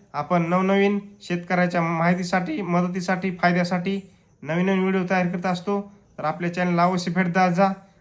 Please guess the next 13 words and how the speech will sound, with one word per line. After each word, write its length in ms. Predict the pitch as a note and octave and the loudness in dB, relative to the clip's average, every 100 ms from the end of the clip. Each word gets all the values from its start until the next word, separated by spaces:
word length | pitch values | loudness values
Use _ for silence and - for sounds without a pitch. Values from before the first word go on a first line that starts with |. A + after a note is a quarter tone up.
| - | -10
आपली 240 | D3+ F3 | -6 0
माहिती 260 | E3+ F3 F3 | 2 2 2
जर 120 | F#3 | 4
आवडली 300 | F3+ F3+ F3+ | 4 4 2
असेल, 400 | F3+ F3+ G3+ G3 - - _ | 0 2 2 0 -6 -20 _
तर 40 | C#3+ | -10
सबस्क्राईब 480 | D#3+ F3+ - G3 F#3 | -6 -4 0 0 2
करा 280 | F#3+ G3 G3 - - _ | 2 4 2 -4 -20 _
आणि 180 | C#3+ D#3+ | -6 -2
काही 260 | E3 F3+ F#3 | 2 2 4
जर 140 | F#3+ | 2
सूचना 400 | E3+ F#3 G3+ G3 | -2 -2 2 2
असतील, 600 | F#3 F3+ G#3+ G3+ G3+ - | 2 0 0 0 -4 -12